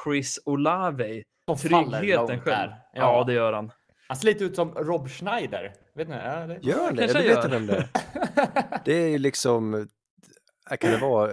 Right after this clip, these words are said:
Speaker 3: U S A:s tråkigaste komiker? Vi
Speaker 2: <laughs> Ja, det kan det verkligen vara.
Speaker 3: Men hur tjänar han pengar? Han, han känner Adam Sandler och det rä-, det räcker.
Speaker 2: Ja.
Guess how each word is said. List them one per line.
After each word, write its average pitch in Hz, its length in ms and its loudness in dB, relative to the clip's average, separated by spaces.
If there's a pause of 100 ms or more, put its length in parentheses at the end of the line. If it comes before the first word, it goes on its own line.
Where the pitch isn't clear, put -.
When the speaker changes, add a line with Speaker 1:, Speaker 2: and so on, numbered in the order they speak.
(160)
Speaker 3:
U 120 140 0
S 117 100 0
A:s 110 160 -4
tråkigaste 113 600 -6
komiker? 107 500 -10
Vi - 180 -12
Speaker 2:
<laughs> - 240 -2
Ja, 160 220 4
det 175 100 -4
kan 160 200 -4
det 143 80 -6
verkligen 127 440 -6
vara. 107 160 -6
Speaker 3:
Men - 100 -4
hur 185 360 0
tjänar 165 320 0
han 151 180 -4
pengar? 165 260 -6
Han, 180 240 -2 (120)
han 165 180 -2
känner 170 320 2
Adam 143 280 2
Sandler 131 420 -2
och 120 100 -4
det 131 80 2
rä-, 139 260 -4
det 127 120 -2
räcker. 139 380 -6 (600)
Speaker 2:
Ja. 143 440 -4